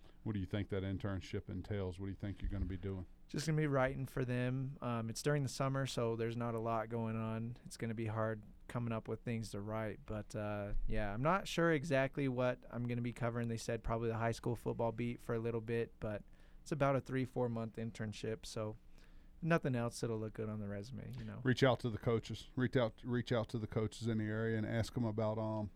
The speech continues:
Speaker 1: ask 'em about pieces on players.
Speaker 2: Oh, definitely.
Speaker 1: So every, every team, every single team, whether it's baseball, basketball, football, uh, all of 'em have, have, uh, kids that have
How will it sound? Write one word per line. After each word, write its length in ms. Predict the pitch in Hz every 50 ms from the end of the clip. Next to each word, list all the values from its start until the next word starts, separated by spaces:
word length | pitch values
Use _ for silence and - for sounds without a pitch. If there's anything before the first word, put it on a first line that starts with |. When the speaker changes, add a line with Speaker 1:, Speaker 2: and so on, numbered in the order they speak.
| - -
Speaker 1:
ask 220 | 117 113 - -
'em 60 | 127 120
about 300 | 113 107 113 101 90 -
pieces 400 | - 117 107 - - 113 104 110
on 120 | 107 107
players. 540 | - - 113 113 110 110 101 - - - - 107
Speaker 2:
Oh, 100 | 110 117
definitely. 460 | 101 107 107 113 - - - 92 104 -
Speaker 1:
So 300 | - 110 107 101 98 101
every, 240 | 120 117 117 117
every 180 | 120 110 104 101
team, 240 | - - 110 104 -
every 240 | - 117 107 101 98
single 240 | 104 110 107 98 95
team, 300 | - - 107 104 98 98
whether 200 | 101 98 98 95
it's 120 | 90 -
baseball, 540 | - 110 104 101 101 - - 110 101 98 95
basketball, 480 | 92 104 101 95 - - - 95 95 92
football, 420 | - 110 98 92 95 92 90 - - - - - - -
uh, 60 | - 107
all 360 | - 98 107 107 107 104 98
of 80 | 95
'em 120 | 98 98 95
have, 240 | 101 98 95 90 - - - -
have, 240 | 107 101 98 95 87 - - - - - - - - - - -
uh, 140 | 113 104 107
kids 260 | - - 113 104 92 101
that 60 | 101 98
have 120 | 95